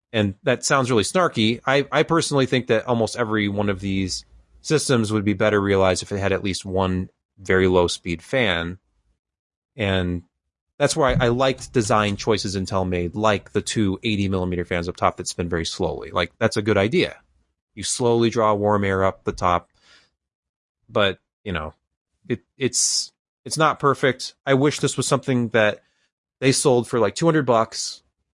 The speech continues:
and you get the enclosure, and then you go out and pick one of their compute cards, and I, and they do absolutely have cheaper compute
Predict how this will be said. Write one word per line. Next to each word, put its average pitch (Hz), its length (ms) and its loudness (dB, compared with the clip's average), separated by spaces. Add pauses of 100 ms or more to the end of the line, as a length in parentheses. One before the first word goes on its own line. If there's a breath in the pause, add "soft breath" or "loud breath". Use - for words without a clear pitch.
(560)
and 123 100 0
you 110 80 2
get 120 180 0
the 147 120 2
enclosure, 113 760 2 (380)
and 120 100 -2
then 131 100 4
you 131 100 4
go 123 180 4
out 117 140 4
and 101 140 -8
pick - 260 0
one 135 100 2
of 120 80 4
their 117 80 4
compute 117 360 -2
cards, 104 380 2
and 98 120 -6
I, 95 160 -2 (680)
and 120 100 0
they 127 80 4
do 165 340 0
absolutely 160 440 2
have 147 160 2
cheaper 156 300 -2
compute 165 440 -2